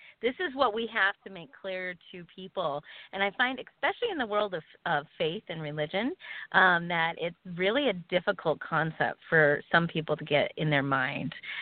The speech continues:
that I need to be taking care of myself so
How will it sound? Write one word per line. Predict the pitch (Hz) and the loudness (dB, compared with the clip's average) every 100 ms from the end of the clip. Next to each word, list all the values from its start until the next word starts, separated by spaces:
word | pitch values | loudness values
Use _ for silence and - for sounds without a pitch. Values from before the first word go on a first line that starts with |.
| - 185 | -2 4
that | 175 160 156 - _ _ _ - | 6 8 6 4 _ _ _ 0
I | 175 170 190 196 190 - | 4 4 2 -4 -10 -14
need | 185 190 233 196 - | -14 -12 -12 -12 -14
to | 170 | -12
be | 165 170 | -12 -10
taking | 175 156 185 180 | -8 -8 -10 -8
care | - 175 175 - | 2 4 4 4
of | 156 156 | 0 0
myself | 151 151 254 - 143 90 180 - - - - - _ | -2 -2 -2 -4 -4 -6 -8 -18 -20 -20 -20 -20 _
so | 240 | 0